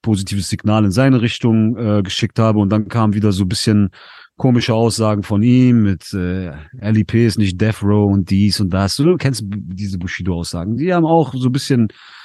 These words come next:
gekitzelt natürlich, weißt du, und das in Kombination mit dem am Ende hat dafür gesorgt, dass ich gesagt hab, ey, komm, äh, reicht jetzt mal, ich muss was dazu sagen.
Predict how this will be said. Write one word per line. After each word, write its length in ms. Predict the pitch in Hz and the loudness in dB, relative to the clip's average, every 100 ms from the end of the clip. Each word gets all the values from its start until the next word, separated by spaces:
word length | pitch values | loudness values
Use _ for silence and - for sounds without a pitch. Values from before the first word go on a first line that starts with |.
| - - | -16 -4
gekitzelt 580 | - - - 156 143 135 | -2 0 0 2 2 2
natürlich, 500 | 127 - 135 127 120 | 0 2 2 2 2
weißt 220 | 131 - | 0 2
du, 100 | 131 | 0
und 100 | 117 | 2
das 160 | 143 131 | 0 0
in 80 | 117 | 0
Kombination 640 | 127 123 117 - 139 120 | 2 4 2 0 0 2
mit 160 | 101 | 2
dem 160 | 123 127 | 2 4
am 100 | 113 | 2
Ende 320 | 123 120 110 | 2 0 0
hat 140 | 107 117 | -2 -4
dafür 220 | - 104 | -6 -6
gesorgt, 360 | 95 107 101 | -2 -2 0
dass 120 | 101 82 | -2 -6
ich 120 | 85 | -10
gesagt 320 | 85 92 - | -6 -6 -6
hab, 140 | 87 - | -10 -8
ey, 240 | 85 80 | -10 -10
komm, 340 | - 85 71 - | -10 -10 -10 -12
äh, 360 | 78 76 69 71 _ _ _ - | -10 -8 -8 -10 _ _ _ -4
reicht 240 | 101 104 | -2 0
jetzt 160 | 95 - | -2 -2
mal, 100 | 98 | -2
ich 100 | 90 | -2
muss 160 | 95 98 | -6 -6
was 100 | - | -8
dazu 240 | 92 - | -8 -8
sagen. 400 | 87 113 113 110 | -2 0 0 -2